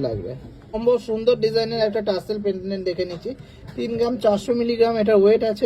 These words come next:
এটার অ্যাপ্রক্স প্রাইস পড়ছে ঊনত্রিশ হাজার নশো টাকা, ঊনত্রিশ হাজার নশো টাকা, just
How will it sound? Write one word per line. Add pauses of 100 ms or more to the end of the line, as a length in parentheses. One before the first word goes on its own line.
এটার
অ্যাপ্রক্স
প্রাইস (100)
পড়ছে (540)
ঊনত্রিশ
হাজার (120)
নশো
টাকা, (160)
ঊনত্রিশ
হাজার
নশো
টাকা, (160)
just